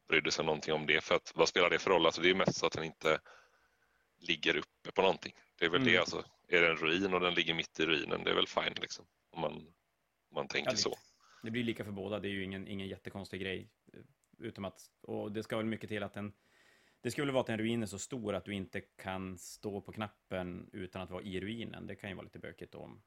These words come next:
Speaker 1: Ja, för fordon och sånt kanske.
Speaker 2: Ja.
Speaker 1: Eh, ja, det beror på vad det är för en ruin. Om det är en sånt stort L så är det ju lugnt. Det är bara
Speaker 2: Mm.
Speaker 1: att springa runt L-et då, liksom. Nej, men alltså, det har inte varit något problem heller, liksom, att, eh, både,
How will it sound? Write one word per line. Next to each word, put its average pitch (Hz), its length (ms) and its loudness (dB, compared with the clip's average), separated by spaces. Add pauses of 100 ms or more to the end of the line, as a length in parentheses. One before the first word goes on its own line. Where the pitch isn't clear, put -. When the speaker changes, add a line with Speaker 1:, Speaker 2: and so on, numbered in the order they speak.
(720)
Speaker 1:
Ja, 110 280 8
för - 120 -8
fordon 82 360 -2
och 80 80 -6
sånt - 180 -6
kanske. - 300 -8 (240)
Speaker 2:
Ja. 107 280 -2
Speaker 1:
Eh, - 120 -6 (840)
ja, - 220 2 (120)
det 87 60 -4
beror 92 140 4
på - 100 -4
vad 87 100 6
det 85 40 10
är 80 40 6
för - 140 -2
en 71 80 -2
ruin. 80 260 0
Om 80 120 0
det 80 80 4
är 80 60 8
en 76 60 0
sånt 76 220 -4
stort - 260 -4
L 82 380 4 (180)
så - 160 -16
är - 40 -12
det 80 80 0
ju 80 60 2
lugnt. - 440 -6 (540)
Det - 80 -12
är - 40 -8
bara 120 100 0
Speaker 2:
Mm. 113 120 -4
Speaker 1:
att - 140 -20
springa 82 340 2
runt 76 240 2
L-et 73 300 -2
då, - 80 0
liksom. - 240 -4 (1300)
Nej, 107 100 8
men 117 100 10
alltså, 110 180 6
det 104 80 8
har 107 120 8
inte 101 180 2
varit 127 160 4
något 120 140 2
problem 95 360 4
heller, 87 300 4
liksom, 82 320 0
att, - 300 -8
eh, 80 120 2
både, 80 440 2